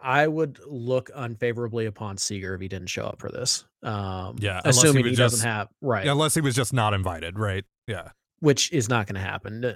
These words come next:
Speaker 2: Yeah.
Speaker 1: you know, if Seager doesn't show up, it's gonna be because he didn't want to or because he has some kind of family obligation, and, and that's understandable. But, um, yeah, it's, uh, obviously, you know, most of the other Mariners Hall of Famers will show up there, but how many teammates show up for Felix? Um,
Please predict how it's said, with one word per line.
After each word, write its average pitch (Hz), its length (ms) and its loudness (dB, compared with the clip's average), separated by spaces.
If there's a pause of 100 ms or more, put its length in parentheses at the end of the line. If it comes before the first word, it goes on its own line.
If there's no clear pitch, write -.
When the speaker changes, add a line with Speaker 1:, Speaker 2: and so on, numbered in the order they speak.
Speaker 2:
Yeah. 98 240 -4
Speaker 1:
you 147 100 -2
know, 104 160 0
if 110 140 2
Seager 165 220 12
doesn't 139 180 10
show 131 200 8
up, 113 120 4
it's 113 100 -4
gonna 120 160 0
be 117 140 2
because 110 300 -4
he 120 60 -6
didn't 107 200 -6
want 123 240 -2
to 135 280 4
or 113 180 0
because 104 340 -4
he 107 80 -8
has 101 260 -4
some 107 160 -4
kind 104 160 -8
of 98 80 -8
family 98 320 -8
obligation, 98 640 -4
and, 95 140 -8
and 101 160 -4
that's 98 260 -2
understandable. 92 720 -4
But, 95 180 -6 (680)
um, 113 380 0
yeah, 101 340 4
it's, 120 440 -4 (760)
uh, 127 140 6
obviously, 131 400 8
you 123 40 4
know, 117 100 4
most 113 260 2
of - 40 0
the 113 60 6
other 110 160 4
Mariners 107 400 0
Hall 107 220 2
of 101 60 -4
Famers 110 280 -4
will 110 100 -4
show 107 180 -2
up 104 120 -2
there, 107 160 -2
but 101 80 -2
how 131 120 6
many 147 160 0
teammates 107 380 -4
show 110 160 -2
up 101 120 -4
for 110 80 -12
Felix? 107 640 -2
Um, 104 560 -4